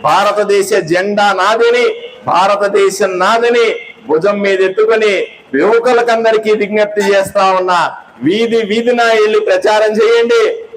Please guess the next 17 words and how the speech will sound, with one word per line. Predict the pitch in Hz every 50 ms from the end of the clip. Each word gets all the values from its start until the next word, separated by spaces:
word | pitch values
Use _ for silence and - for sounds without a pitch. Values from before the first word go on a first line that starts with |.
| - - 156
గ్రామ | 160 175 196 202 214 208 214 208 202 196 - 175
గ్రామాల్లో | 185 190 208 214 220 220 220 226 220 220 220 220 220 214 202 175 - - - - - -
ఇటువంటి | 170 160 202 196 196 196 190 190 196 196 196 185 170 143 147 - -
ర్యాలీలు | 151 165 190 214 226 233 233 226 214
తీయండి. | 220 220 220 233 240 233 240 233 240 220 185 - - - - - - -
ఈ | 277 294 - -
భారతదేశ | - - - 175 202 214 214 208 208 196 190 190 180 185 -
గౌరవాన్ని, | 190 156 165 175 196 220 233 233 233 233 233 240 240 247 254 240 226 196 - - - - - - 117
మన | 123 143 156 160 165 156
భారతదేశ | - - 156 180 196 208 208 208 202 190 196 190 190 196 208 196 196 202 190 185 185 185 185 185 185 185 185 -
గొప్పతనాన్ని | 165 165 - 247 247 247 247 240 240 240 240 233 240 233 220 190 156 - - - - - - -
ప్రజలకు | 165 170 180 185 208 220 226 226 220 - 220
మళ్ళీ | 214 185 175 175 196 226 233 247 247 - - - 175
గుర్తు | 190 - - 294 - -
చేసుకునే | 269 262 240 - - - 240 240 233
అవకాశం | 220 208 202 202 208 208 208 208 208 208 208 202 196
ఇది. | 202 196 214 214 190 165 - -